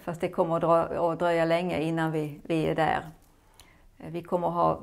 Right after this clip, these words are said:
vi kommer att roa oss i många, många inkarnationer till, de flesta av oss.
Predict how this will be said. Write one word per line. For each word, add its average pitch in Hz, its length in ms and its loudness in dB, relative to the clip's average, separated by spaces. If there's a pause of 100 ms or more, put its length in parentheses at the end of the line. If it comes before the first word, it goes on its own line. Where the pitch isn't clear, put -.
vi 190 100 -2
kommer 214 320 4
att 196 160 2
roa 202 220 8
oss 175 140 0
i - 20 -2
många, 180 480 4
många 208 680 4
inkarnationer 170 800 -2
till, 160 360 -4 (1040)
de - 140 -4
flesta 165 380 0
av - 160 0
oss. - 360 -12